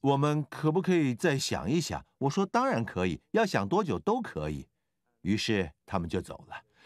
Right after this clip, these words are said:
走的时候经过我家，师母从厨房的窗户看见他们，就走到办公室来问我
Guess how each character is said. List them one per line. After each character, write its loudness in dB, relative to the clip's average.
走 2
的 2
时 -4
候 4
经 0
过 4
我 -4
家， -4
师 -2
母 2
从 -2
厨 -2
房 0
的 -2
窗 -4
户 -4
看 0
见 -2
他 -2
们， -6
就 2
走 -2
到 2
办 0
公 0
室 -2
来 4
问 2
我 2